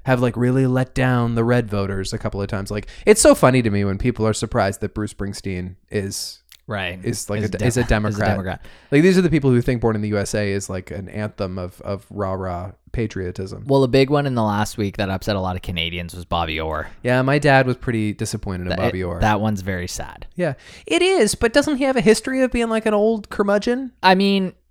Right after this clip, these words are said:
Speaker 2: y-, yeah, probably. He d-, definitely doesn't have a history of being, like, the nicest man in the world, I don't think.
Speaker 1: Right.
Speaker 2: Just from even talking to people that have met him, it's kinda like, meh, he's kind of a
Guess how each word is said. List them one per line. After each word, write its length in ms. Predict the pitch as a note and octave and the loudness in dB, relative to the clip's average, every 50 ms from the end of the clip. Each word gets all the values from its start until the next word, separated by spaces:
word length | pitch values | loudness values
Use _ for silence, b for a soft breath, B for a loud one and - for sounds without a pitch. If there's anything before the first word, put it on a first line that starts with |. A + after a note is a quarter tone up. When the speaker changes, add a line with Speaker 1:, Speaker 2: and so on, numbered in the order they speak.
| _ - | _ -10
Speaker 2:
y-, 80 | G3 E3+ | -8 -8
yeah, 600 | D3+ C#3 D3 - F3 F#3 D#3+ C#3+ D#3+ D3+ A2+ F2+ | -8 -8 -6 0 0 2 4 6 6 6 6 6
probably. 480 | - - - C3+ A#2+ G#2+ F#2 G2+ G#2 A2 | 4 4 4 6 6 4 4 2 2 4
He 120 | C3+ E3 | 4 6
d-, 140 | D#3+ F3 E3 | 6 4 4
definitely 360 | D#3+ C#3 D3 D3+ - G3+ F#3 | 4 6 6 6 6 4 0
doesn't 180 | E3 D#3+ C#3+ C#3+ | 0 0 2 2
have 140 | C#3+ C3 A#2 | 0 2 2
a 140 | A2 G2 | 2 0
history 480 | F#2+ - - B2+ - - - A#2+ G#2+ G2+ | 0 0 -2 -2 -2 -2 -2 0 0 0
of 100 | F#2+ F2+ | -2 -2
being, 240 | F#2 G2 G2+ G2+ G2 | -2 -2 -2 -2 -2
like, 160 | F#2+ F2+ - | -2 -4 -4
the 100 | - F#2 | -4 -6
nicest 440 | F2+ F2 F2 F2+ - - G2 - - | -4 -4 -6 -6 -6 -8 -8 -6 -4
man 160 | G2 F#2 F#2 | -4 -4 -2
in 60 | E2+ | -4
the 60 | E2 | -6
world, 320 | D#2+ D#2+ G2 A2 B2+ A#2 G2 | -4 -2 2 2 2 2 2
I 120 | E2+ D#2+ | 0 -2
don't 240 | D#2+ E2 E2 E2 - | -2 -2 -6 -8 -8
think. 240 | - F2 G2 G#2+ - | -8 -8 -8 -4 0
Speaker 1:
Right. 220 | B2 A#2 G2+ F2 E2+ | 0 2 2 2 0
Speaker 2:
Just 260 | - A2+ - - - | -2 -2 -2 -2 -4
from 160 | B2 A2 A2 | -4 -2 0
even 180 | A2 G#2+ G#2 G2 | 0 -2 0 0
talking 220 | G2+ G#2 G#2 F#2+ | 0 0 0 -2
to 60 | F#2+ - | -4 -4
people 240 | G#2+ G2+ F#2 F#2+ | -4 -4 -2 -2
that 160 | F#2 F#2 F2 E2+ | -2 -2 -2 -4
have 140 | D#2+ D#2 | -6 -6
met 180 | E2 E2+ F#2+ F#2 | -6 -6 -6 -6
him, 160 | E2+ D#2 D#2+ | -6 -8 -10
it's 140 | E2 E2+ - | -12 -12 -12
kinda 240 | - G2+ F2+ E2+ E2+ | -10 -8 -8 -6 -6
like, 240 | E2 E2 E2 - - | -6 -8 -8 -8 -8
meh, 300 | A2+ A#2 A#2 A2 G#2 G2+ | -6 -2 -2 0 0 0
he's 220 | G#2+ G#2+ G2+ G2+ | 0 -2 -4 -6
kind 200 | - A2 G#2 G2 | -6 -6 -4 -4
of 100 | F#2 F2 | -4 -6
a 200 | F2 F2 E2+ F2+ | -6 -6 -8 -10